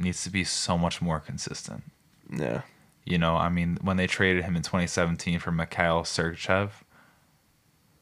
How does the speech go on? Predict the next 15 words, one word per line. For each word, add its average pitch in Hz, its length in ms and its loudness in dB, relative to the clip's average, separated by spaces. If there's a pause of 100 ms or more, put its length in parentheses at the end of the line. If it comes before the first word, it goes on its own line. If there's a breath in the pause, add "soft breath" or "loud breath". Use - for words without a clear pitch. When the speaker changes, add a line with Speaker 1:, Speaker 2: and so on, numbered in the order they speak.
(220)
Speaker 1:
I 69 1160 2
thought 87 320 2
it 82 60 2
was, 82 160 -2
like, - 220 -6
an - 100 -12
even 82 300 0
trade. 90 440 -2 (920)
And 98 140 4
now 92 240 10
looking 92 340 0
at 90 120 0
Tampa 92 340 4
with 87 200 0
Sergachev, 101 720 0